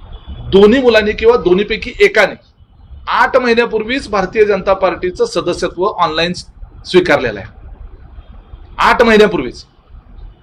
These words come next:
आता ते ऑनलाइन मधून ते भारतीय जनता पार्टीच्या पोर्टलवरूनच शोधावं लागेल, परंतु माझ्याकडे असलेली खात्रीशीर माहिती आहे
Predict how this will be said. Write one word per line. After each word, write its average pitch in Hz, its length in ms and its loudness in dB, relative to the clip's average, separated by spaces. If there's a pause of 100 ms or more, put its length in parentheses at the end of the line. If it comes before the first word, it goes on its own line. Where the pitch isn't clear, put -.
(160)
आता 180 140 0
ते 180 120 0
ऑनलाइन 185 420 2
मधून 196 260 -2
ते 202 80 4
भारतीय 185 300 0
जनता 196 200 0
पार्टीच्या 196 380 2
पोर्टलवरूनच 196 580 0
शोधावं 185 240 4
लागेल, 123 260 -2 (420)
परंतु 190 420 0 (260)
माझ्याकडे 196 540 2
असलेली 180 440 -2
खात्रीशीर 240 500 2
माहिती 151 280 -2
आहे 117 80 -6